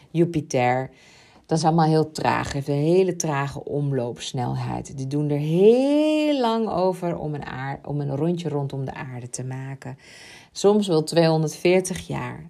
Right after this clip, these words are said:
Dus, hè, maar met dat we gewoon, ja, met dat de tijd verstrijkt, gaat ook, gaan ook die planeten een stukje vooruit. En, eh,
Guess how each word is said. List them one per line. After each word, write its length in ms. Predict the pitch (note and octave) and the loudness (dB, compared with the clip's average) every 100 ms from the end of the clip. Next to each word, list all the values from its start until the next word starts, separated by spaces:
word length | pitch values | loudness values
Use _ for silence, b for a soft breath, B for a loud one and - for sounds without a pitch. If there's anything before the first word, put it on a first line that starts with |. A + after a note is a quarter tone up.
| _ | _
Dus, 400 | E3 E3 - - B B B B B B | -2 0 -2 -6 B B B B B B
hè, 220 | G3+ - - | 2 2 -4
maar 320 | - E3 D#3 E3+ | 2 4 4 4
met 300 | G3 A#3 - | 2 2 0
dat 260 | F3+ E3+ E3+ | 2 2 0
we 120 | E3 | -4
gewoon, 580 | - D#3 D3+ C#3+ C3+ - _ _ _ _ _ _ | -2 0 0 0 -2 -10 _ _ _ _ _ _
ja, 220 | F3+ F3 | -2 0
met 180 | - E3 | 0 -2
dat 140 | F3 E3+ | -2 -4
de 160 | C#3+ | -4
tijd 320 | E3 E3 G#3 | 2 2 2
verstrijkt, 800 | - E3 - - D#3+ G3 C4 - E3 | -2 0 0 2 2 2 -2 -8 -16
gaat 440 | - E3 D#3 - _ | -10 -2 -2 -4 _
ook, 520 | - E3+ A3+ A#3+ - _ _ | 4 6 6 2 -12 _ _
gaan 260 | - E3 - | -4 -2 2
ook 220 | G3 G#3+ | 2 2
die 100 | F#3+ | -2
planeten 480 | F#3 E3 D3+ D3+ - | 0 2 2 0 -2
een 60 | D3+ | -4
stukje 640 | - F#3 F3+ - C#3+ C#3 B B B | 0 0 0 0 0 0 B B B
vooruit. 800 | _ - E3+ D3+ C3+ F#3+ D4 - _ b b b b b | _ 0 4 4 4 0 -4 -8 _ b b b b b
En, 540 | - F3 E3 D#3+ D#3+ E3 | 0 4 6 4 2 -2
eh, 760 | D#3 D#3 D3+ D3 D3 C#3+ C#3+ | -6 -4 -4 -6 -6 -6 -6